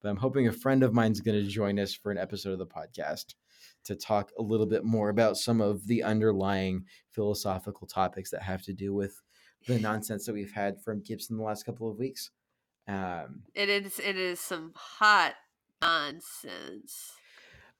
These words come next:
Speaker 1: I, you know, I, I'm just gonna, I'm not gonna share my thoughts at this point. I've got many thoughts, and I think a lot of people would be surprised to hear the thoughts that I do have.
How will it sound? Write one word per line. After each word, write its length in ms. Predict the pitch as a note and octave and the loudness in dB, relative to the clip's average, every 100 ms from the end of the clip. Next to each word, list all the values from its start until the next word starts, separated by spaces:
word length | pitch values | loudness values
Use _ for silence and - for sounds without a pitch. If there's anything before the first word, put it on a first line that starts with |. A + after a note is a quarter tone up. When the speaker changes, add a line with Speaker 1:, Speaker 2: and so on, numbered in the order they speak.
| _ | _
Speaker 1:
I, 180 | F#3+ G3 - - _ _ _ _ | 2 4 2 -12 _ _ _ _
you 180 | G3+ E3+ | 2 6
know, 340 | F3+ F#3+ F#3+ F3+ | 10 12 12 10
I, 200 | D#3+ F#3 D#3 | 10 8 6
I'm 140 | F#3 | 2
just 220 | D#3+ D#3+ | 2 2
gonna, 160 | A3 - - - _ _ _ C#3 | 2 0 -4 -18 _ _ _ 2
I'm 180 | E3 | 4
not 220 | F#3 F#3 F#3 | 8 8 8
gonna 220 | F3+ C#3+ | 6 6
share 280 | C3 C3 C3 | 6 6 8
my 140 | B2 | 6
thoughts 440 | A#2+ A#2+ A#2 A#2 | 6 2 2 0
at 160 | A2 - | -8 -2
this 200 | A#2 A#2+ | -2 -2
point. 280 | A#2+ B2 - | 0 0 2
I've 200 | A#2+ A#2 | 0 4
got 240 | C3+ A2 | 4 4
many 320 | G#2+ G#2+ B2+ | 2 2 4
thoughts, 420 | B2+ D3 D3 D3 C3 | 2 4 4 4 -2
and 160 | A2 | 0
I 60 | G#2+ | 0
think 240 | A2+ A#2 | 0 0
a 40 | A2+ | 2
lot 240 | G#2 G#2+ | 2 4
of 120 | A#2 | 4
people 220 | A#2+ A#2 | 2 0
would 100 | A2+ | 0
be 80 | G#2+ | 0
surprised 500 | G#2 A2 - A2 G#2 | -2 -6 0 0 0
to 60 | A2 | -4
hear 180 | G#2 G#2+ | -2 -2
the 140 | G2+ | -2
thoughts 320 | G2 G2 G2 | -2 -4 -2
that 120 | - G2+ | -2 0
I 100 | G2 | 0
do 320 | F#2+ G2 F#2+ | -4 -6 -4
have. 420 | A#2 D3 E3 E3 | -2 -4 -4 -10